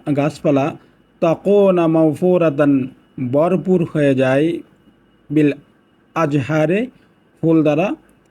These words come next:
ওয়াল আসমারে এবং ফল দ্বারা, আল্লাতী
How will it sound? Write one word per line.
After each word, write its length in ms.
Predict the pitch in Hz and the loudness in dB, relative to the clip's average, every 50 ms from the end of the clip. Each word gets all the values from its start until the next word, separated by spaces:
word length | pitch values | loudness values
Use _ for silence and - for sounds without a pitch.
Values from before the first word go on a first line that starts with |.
| _ _ _ _ _ _ _ _ - | _ _ _ _ _ _ _ _ -2
ওয়াল 220 | 160 156 147 147 - - | 0 0 0 -2 -2 -2
আসমারে 600 | 185 202 190 - 175 175 170 160 151 143 135 127 | -2 -2 -2 -2 -2 0 0 2 2 0 0 -2
এবং 400 | 127 127 127 135 180 220 233 190 - - | -2 -2 -2 -2 -2 -4 -4 -8 -6 -2
ফল 180 | 160 147 139 | 0 0 0
দ্বারা, 300 | 131 131 120 113 107 104 - _ _ _ _ _ _ _ _ _ _ _ _ _ _ _ - | 0 0 -2 -2 -4 -8 -14 _ _ _ _ _ _ _ _ _ _ _ _ _ _ _ -2
আল্লাতী 720 | 180 190 190 180 175 170 165 160 160 175 185 185 180 170 | 0 2 4 4 4 4 2 0 0 0 2 2 2 2